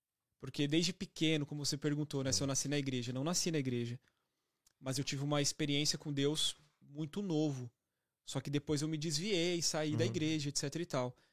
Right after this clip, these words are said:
Speaker 1: Então, sempre, né, na igreja tem muito essa coisa de palavras, né?
Speaker 2: Uhum.
Speaker 1: Palavra profética. O que que é a palavra profética? É quando, é, numa, num formato, assim, numa forma bem simples pra galera entender,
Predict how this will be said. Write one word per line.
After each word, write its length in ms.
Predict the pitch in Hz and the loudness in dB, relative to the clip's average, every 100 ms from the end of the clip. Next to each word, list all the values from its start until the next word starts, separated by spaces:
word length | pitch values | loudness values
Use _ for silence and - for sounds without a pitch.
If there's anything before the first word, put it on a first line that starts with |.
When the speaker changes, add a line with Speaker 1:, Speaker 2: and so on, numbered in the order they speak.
| _ _ _ | _ _ _
Speaker 1:
Então, 420 | 131 - 143 147 - | -6 0 2 2 0
sempre, 560 | - 196 233 220 185 - _ - | 0 0 2 2 0 -4 _ -8
né, 120 | 147 | 0
na 100 | 156 | 2
igreja 280 | 147 151 160 | 2 2 0
tem 140 | 156 | -2
muito 160 | 151 165 | -4 0
essa 160 | - 170 | -2 0
coisa 280 | 160 147 143 | 0 2 2
de 280 | 143 131 - _ _ _ _ - | 2 2 -2 _ _ _ _ -6
palavras, 800 | 139 123 117 147 147 123 123 110 | -4 -2 0 2 2 0 -2 -2
né? 260 | 127 156 151 | 0 0 0
Speaker 2:
Uhum. 220 | 98 95 | -4 -4
Speaker 1:
Palavra 320 | 92 143 143 147 | 2 2 2 0
profética. 800 | 139 - 127 143 147 - - | -2 -4 0 4 4 2 -4
O 20 | 127 | -4
que 140 | 156 | -2
que 80 | 185 | 0
é 40 | |
a 20 | |
palavra 320 | 175 151 143 139 | 2 4 2 0
profética? 440 | 139 - 120 - | -4 -4 -4 -2
É 20 | 123 | -2
quando, 380 | 147 160 156 143 - _ _ | 2 4 4 2 -8 _ _
é, 360 | 135 135 131 123 | -2 2 2 2
numa, 260 | 135 143 - | 2 2 0
num 140 | 151 | -4
formato, 580 | 131 - 143 143 143 - | -6 -2 2 4 2 0
assim, 180 | 139 147 | 0 2
numa 180 | 143 139 | 0 0
forma 260 | 160 143 139 | 2 2 4
bem 220 | 180 190 _ _ | 2 0 _ _
simples 460 | - - 233 139 - | 0 2 2 2 2
pra 140 | 139 | 2
galera 260 | 131 131 127 | 2 2 0
entender, 440 | 120 127 151 202 | -2 -2 0 0